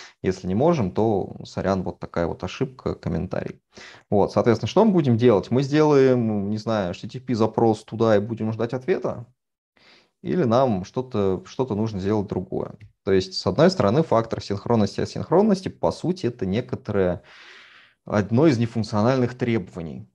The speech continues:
можно сказать, к тому, что мы называем интеграцией.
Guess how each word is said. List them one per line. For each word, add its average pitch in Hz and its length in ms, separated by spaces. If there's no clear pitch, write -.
можно - 280
сказать, - 580
к 92 720
тому, 92 220
что - 180
мы 95 80
называем 90 320
интеграцией. - 680